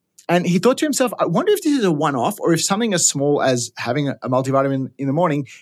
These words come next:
really can impact people's decision-making through the course of the day." So he constructed an experiment that did exactly that.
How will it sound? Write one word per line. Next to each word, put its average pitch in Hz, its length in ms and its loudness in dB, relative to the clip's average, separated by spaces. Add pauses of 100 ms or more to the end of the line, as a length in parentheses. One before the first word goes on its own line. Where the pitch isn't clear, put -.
(160)
really 143 260 4
can 135 280 -4
impact 120 320 -6
people's 113 260 -4
decision-making 107 840 -6 (180)
through 110 180 -6
the 107 60 -8
course 107 220 -6
of 98 80 -10
the 98 80 -8
day." 76 240 -6 (360)
So 185 200 2 (180)
he 180 100 -2
constructed 202 480 0
an 165 120 -2
experiment 147 420 0
that 113 60 -10
did 127 120 -6
exactly 117 380 -4
that. 90 240 -4